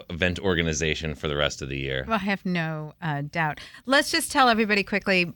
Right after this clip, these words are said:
Speaker 2: uh, just not only what's happening at Service Bar, but you have, you're part of Casa and Amazona, and all these, like,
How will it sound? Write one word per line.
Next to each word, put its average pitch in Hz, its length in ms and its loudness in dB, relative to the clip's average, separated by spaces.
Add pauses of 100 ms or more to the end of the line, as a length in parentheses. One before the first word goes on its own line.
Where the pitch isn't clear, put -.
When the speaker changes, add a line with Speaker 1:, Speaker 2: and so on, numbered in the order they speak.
(280)
Speaker 2:
uh, 190 140 4
just 185 300 -2
not 220 220 6
only 233 160 4
what's 202 160 0
happening 185 320 2
at 170 100 -6
Service 175 320 -4
Bar, 170 280 0
but 170 160 -6
you 170 160 -6
have, 160 340 -2 (280)
you're 190 140 0
part 180 260 0
of 165 180 -8
Casa 208 480 0
and 170 80 0
Amazona, 170 600 0
and 160 100 -4
all 196 180 2
these, 202 240 -2
like, 170 160 -2